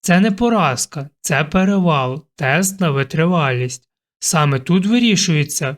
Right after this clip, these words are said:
хто залишиться посередністю, а хто стане майстром своєї справи.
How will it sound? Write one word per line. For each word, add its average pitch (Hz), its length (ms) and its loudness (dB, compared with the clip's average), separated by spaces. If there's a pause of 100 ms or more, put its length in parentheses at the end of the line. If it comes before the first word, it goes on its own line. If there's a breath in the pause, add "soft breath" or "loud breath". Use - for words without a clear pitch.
хто 151 280 -2
залишиться 139 800 -2
посередністю, 147 1160 -2 (240 loud breath)
а 156 80 -4
хто 135 300 -4
стане 139 460 0
майстром 156 600 0
своєї 139 500 -2
справи. 139 640 -4